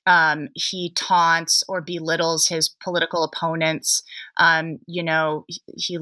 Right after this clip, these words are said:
he loves to make fun of Nancy Pelosi in front of any audience he can, um, including uniformed ones. Um, and so, you know, again, it's that combination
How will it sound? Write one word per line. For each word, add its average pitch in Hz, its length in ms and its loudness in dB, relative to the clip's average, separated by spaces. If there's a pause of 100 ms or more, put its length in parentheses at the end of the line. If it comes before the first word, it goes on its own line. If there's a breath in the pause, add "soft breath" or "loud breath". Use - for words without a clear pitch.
(120)
he 175 140 -4
loves 170 220 4
to - 80 -2
make 160 180 -2
fun 160 220 0
of 160 120 -6
Nancy 156 440 0
Pelosi 165 360 2
in 156 60 -2
front 151 200 -6
of 156 140 0
any 160 200 2
audience 147 380 2
he - 80 -8
can, 196 440 0 (420 loud breath)
um, 180 380 4
including 175 420 -4
uniformed 175 520 0
ones. 160 440 -2 (540 loud breath)
Um, 175 480 4 (460)
and 220 200 0
so, 240 460 2 (200)
you 247 140 0
know, 190 260 4
again, 339 300 0
it's - 120 -2
that 302 160 2
combination 208 960 0